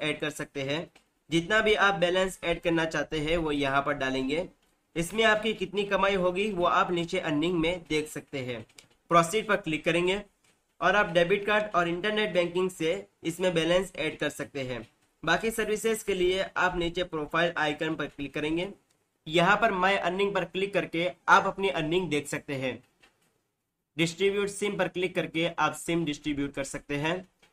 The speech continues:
Jio फाइबर लाइट पर क्लिक करके आप Jio फाइबर की लीड कैप्चर कर सकते हैं और इन सारे कामों में आपको Jio की तरफ से एक बढ़िया कमीशन देखने को मिलेगा।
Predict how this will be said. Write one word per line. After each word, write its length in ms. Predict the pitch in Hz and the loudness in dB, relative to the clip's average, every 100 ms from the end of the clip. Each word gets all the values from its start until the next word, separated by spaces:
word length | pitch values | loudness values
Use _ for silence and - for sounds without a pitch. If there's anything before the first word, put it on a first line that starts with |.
| _ _ _ - | _ _ _ -4
Jio 180 | 170 208 | 0 2
फाइबर 340 | 208 190 190 | 2 2 2
लाइट 320 | 196 170 180 175 | 2 4 2 0
पर 80 | 170 | -4
क्लिक 280 | 175 180 | -2 -2
करके 280 | 180 170 180 | -2 -2 0
आप 220 | 170 170 131 | 0 0 -2
Jio 220 | 151 165 | 0 0
फाइबर 300 | 160 147 156 | 0 -2 -4
की 180 | 156 156 | -6 -4
लीड 280 | 139 151 151 | -2 -2 -2
कैप्चर 300 | 151 131 147 | -6 -6 -6
कर 140 | 143 | -6
सकते 300 | 135 143 - | -6 -8 -6
हैं 220 | 143 170 185 _ _ _ - | -4 -4 -6 _ _ _ -2
और 140 | 185 | 2
इन 120 | 226 220 | 2 0
सारे 260 | 214 214 | -2 -2
कामों 320 | 214 190 202 | -2 0 0
में 120 | 202 190 | 2 2
आपको 340 | 180 185 185 | 2 0 -2
Jio 280 | 175 156 190 | -2 0 0
की 80 | 185 | -2
तरफ 220 | 175 151 143 | -4 -4 -4
से 320 | - 143 156 _ | -4 -4 -6 _
एक 180 | 143 143 | -8 -4
बढ़िया 240 | 156 214 220 | -2 0 0
कमीशन 460 | 196 170 165 185 175 | 0 0 0 -2 -2
देखने 300 | 147 156 160 | -4 -4 -2
को 120 | 175 | -2
मिलेगा। 500 | 170 147 127 123 | 0 2 0 -2